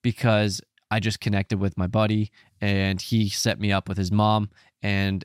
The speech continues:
it wasn't a lot of effort on my end where I was, like, going out hustling, maybe doing, like, door-to-door sales or, like, knocking on people's doors, calling phone calls, doing a bunch of sales calls where it was, it was, I wouldn't say it would,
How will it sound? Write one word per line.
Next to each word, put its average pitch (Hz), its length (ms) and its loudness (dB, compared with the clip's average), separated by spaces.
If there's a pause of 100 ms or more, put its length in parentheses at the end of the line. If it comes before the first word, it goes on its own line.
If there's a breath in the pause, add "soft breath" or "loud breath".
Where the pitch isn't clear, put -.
it 113 80 -2
wasn't 110 360 0
a 101 40 0
lot 101 240 0
of 95 160 -2
effort 101 320 -2
on 95 100 0
my 90 240 -2
end 110 320 -2
where 95 340 0
I 95 120 0
was, 95 160 -4
like, 92 180 -6
going 101 240 2
out 98 200 0
hustling, 98 540 0 (280 loud breath)
maybe 104 180 2
doing, 101 220 0
like, 95 140 -2 (100)
door-to-door 98 420 0
sales 113 560 0
or, 95 240 0
like, 92 260 -2
knocking 104 320 0
on 95 100 -2
people's 95 280 -2
doors, 104 320 2
calling 98 460 -2
phone 107 220 0
calls, 104 360 -2 (280 loud breath)
doing 113 160 4
a 95 40 -2
bunch 104 180 -4
of - 60 -8
sales 101 380 0
calls 127 300 0
where 104 220 2
it - 20 0
was, 101 220 -2 (600 loud breath)
it 131 80 0
was, 151 280 4
I 127 60 2
wouldn't 143 180 4
say 143 140 2
it 123 60 2
would, 110 180 0